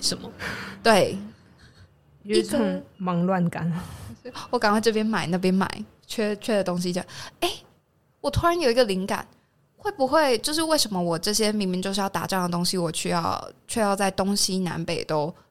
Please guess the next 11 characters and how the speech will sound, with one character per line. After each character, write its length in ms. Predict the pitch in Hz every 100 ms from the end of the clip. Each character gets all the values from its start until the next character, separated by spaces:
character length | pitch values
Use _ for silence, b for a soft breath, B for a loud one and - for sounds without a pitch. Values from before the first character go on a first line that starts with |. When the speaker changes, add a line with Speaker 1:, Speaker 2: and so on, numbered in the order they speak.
| -
Speaker 2:
去 500 | - 202 160 71 - -
看 320 | - 202 160
过 200 | 175 -
去 140 | - 185
买， 180 | 160 - - b b _ _
是 120 | - 311
因 80 |
为 160 | 302 269
有 140 | 165
缺 320 | - - 170 165
吗？ 300 | 165 143